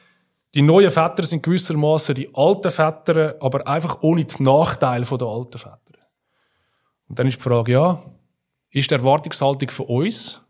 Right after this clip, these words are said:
von unserer Gesellschaft, wir müssen super Väter sein, dann ist, das ist, das ist die Definition von, von den neuen Vätern, von dieser neuen Zeit,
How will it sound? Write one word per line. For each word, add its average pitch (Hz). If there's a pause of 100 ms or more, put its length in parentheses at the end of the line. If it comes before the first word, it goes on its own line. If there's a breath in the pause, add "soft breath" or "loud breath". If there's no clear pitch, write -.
(300)
von -
unserer 120
Gesellschaft, 143 (540)
wir 113
müssen 123
super -
Väter 135
sein, 123
dann 123
ist, 117
das 127
ist, -
das 135
ist 139
die -
Definition 127
von, 120 (960)
von 117
den 117
neuen 113
Vätern, 113
von 113
dieser 110
neuen 135
Zeit, -